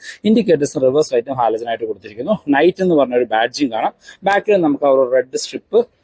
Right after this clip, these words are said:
കൊടുത്തിട്ടുണ്ട്. നൈറ്റ് എഡിഷൻ ആണെന്ന് മനസ്സിലാക്കാനായിട്ട് ഈ പോർഷനിൽ വന്നിരുന്ന Hyundai-യുടെ ലോഗോയും ബ്ലാക്കിലേക്ക് ചേഞ്ച് ചെയ്തിട്ടുണ്ട്. ബാക്കിലും രണ്ട്, ആ, റിഫ്ലക്ടേഴ്സ് കാണാം.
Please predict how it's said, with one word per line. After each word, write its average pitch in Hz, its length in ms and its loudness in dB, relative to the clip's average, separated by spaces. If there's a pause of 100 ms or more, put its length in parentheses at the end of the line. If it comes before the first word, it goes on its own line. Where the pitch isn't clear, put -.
(120)
കൊടുത്തിട്ടുണ്ട്. 135 680 0
നൈറ്റ് 139 220 0
എഡിഷൻ 131 300 -4
ആണെന്ന് 143 320 0
മനസ്സിലാക്കാനായിട്ട് 117 840 -2 (380)
ഈ 220 60 2
പോർഷനിൽ 165 440 0
വന്നിരുന്ന 151 380 2
Hyundai-യുടെ 139 480 0
ലോഗോയും 139 580 0 (120)
ബ്ലാക്കിലേക്ക് 123 480 -4
ചേഞ്ച് 165 260 0
ചെയ്തിട്ടുണ്ട്. 110 360 -6 (380)
ബാക്കിലും 180 420 0
രണ്ട്, 160 480 2 (260)
ആ, 147 40 2 (560)
റിഫ്ലക്ടേഴ്സ് 139 600 -4
കാണാം. 131 280 -2